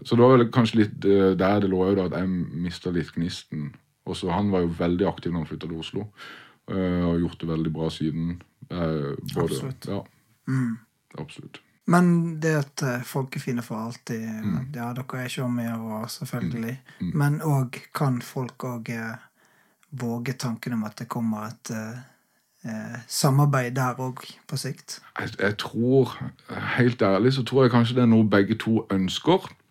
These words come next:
Speaker 1: eller tenker sånn, ja, det har vært kult, men så tror jeg begge to bare sånn, jeg tror, jeg tror ikke det kommer til å skje, men vi har snakket veldig mye om å ha en, eh, en konsert,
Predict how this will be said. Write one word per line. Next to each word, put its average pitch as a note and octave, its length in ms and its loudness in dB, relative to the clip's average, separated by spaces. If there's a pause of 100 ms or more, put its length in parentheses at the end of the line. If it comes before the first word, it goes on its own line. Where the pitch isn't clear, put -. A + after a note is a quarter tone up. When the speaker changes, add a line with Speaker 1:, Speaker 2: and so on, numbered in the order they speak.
(440)
Speaker 1:
eller F#2+ 120 0
tenker F#2 320 -2
sånn, G2 100 -2
ja, E2 100 -2
det D#3 80 -2
har A2+ 220 4
vært - 100 -6
kult, B2+ 400 2
men A2+ 100 4
så A2+ 100 -2
tror - 240 2
jeg - 20 2
begge G#2 260 4
to G#2+ 140 2
bare F#2 220 6
sånn, F2+ 400 0 (1080)
jeg - 80 -6
tror, - 140 -6
jeg G#2 100 0
tror G#2+ 140 -4
ikke - 160 -4
det A2 120 0
kommer G2 240 0
til F2+ 100 -4
å - 20 -6
skje, A2 420 4
men F#2+ 180 4
vi G2+ 100 6
har G2+ 100 4
snakket G#2 360 -2
veldig F#2+ 240 2
mye F#2 200 2
om F2+ 140 0
å E2+ 40 2
ha F2+ 400 0
en, F2+ 400 -2
eh, E2+ 440 -2 (100)
en F2 140 -6
konsert, - 680 -8